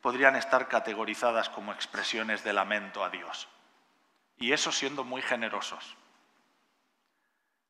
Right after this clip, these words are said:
Nuestra cultura eclesial tiene tendencia a desterrar el dolor, el lamento y enfocarse solo en la celebración.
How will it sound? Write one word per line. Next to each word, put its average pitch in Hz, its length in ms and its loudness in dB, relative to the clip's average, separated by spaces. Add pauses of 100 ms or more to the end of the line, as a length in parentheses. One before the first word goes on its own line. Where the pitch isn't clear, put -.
(100)
Nuestra 131 300 2
cultura 143 500 4
eclesial 117 840 6 (480)
tiene 143 260 4
tendencia 127 640 2
a 107 40 2
desterrar 117 800 6
el 104 200 -2
dolor, 120 400 0 (600)
el 110 200 0
lamento 131 800 -2
y 113 80 -4
enfocarse 110 580 -2
solo 113 280 -4
en 101 120 -4
la 98 80 -2
celebración. 95 880 -6